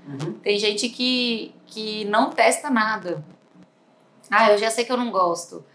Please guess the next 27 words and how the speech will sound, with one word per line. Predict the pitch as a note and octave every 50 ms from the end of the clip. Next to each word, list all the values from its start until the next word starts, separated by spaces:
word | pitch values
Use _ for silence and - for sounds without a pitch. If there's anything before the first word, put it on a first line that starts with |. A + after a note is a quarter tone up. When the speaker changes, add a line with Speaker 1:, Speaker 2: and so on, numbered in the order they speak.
| _ _ _ _
Speaker 2:
Mas | - -
a | A3+
pessoa | C4+ C4 - D4+
nunca | D4 D4 D4 F#4+ - B4+
testou, | A#4 - A4+ F#4+ - - E4 D#4 D#4+
como | - D4 C#4
é | C#4+ C#4+
que | -
ela | - E4+ F4
tem | E4+ - - C#4 C4 C4 C4
tanta | C4 C4 C4+ - E4+
certeza | - D#4 C#4 C4 C4 A3 G3+ G3+
assim | G3+ G3+ - F#3+ F3+
que | - F#3
ela | F3+ F3+
não | F3+ F3+ F3 F3
gosta, | E3+ E3 D#3 D#3 D3+ - F3 E3+
né? | E3 E3+ F3+ F#3 - _ _ _ - - -
Speaker 1:
Exato. | - - A#3 G#3 G3+
Speaker 2:
Então, | F#3+ G#3 G3+ G3+ G3+ G3+ G#3+ G#3+ G#3+ G#3+ G#3+ G#3 G3+ G3+ G3+ F#3+ F#3+ F#3 F3+ F3 E3+ F3 - - _ -
é | - F#3+
claro, | - - A3+ A#3+ B3 A#3 G#3 F#3+ F3+ - - _
tem | G3+ G3 G3+ G#3+ G#3 G3+ F#3+ F3+ F3 F3 - -
cada | F#3+ F#3+ F#3+ - F#3+
situação | - - - F3 E3 - - F#3+ F#3+ G#3 A3 A3 A3 G#3+ G3+ G3 F#3+ F#3
e | F3 F3 E3+ E3 E3 D#3+ D#3 - - _ _ _ - -
muitas, | F3+ G3 G#3 G3+ - G3 F#3 D#3+ - - - -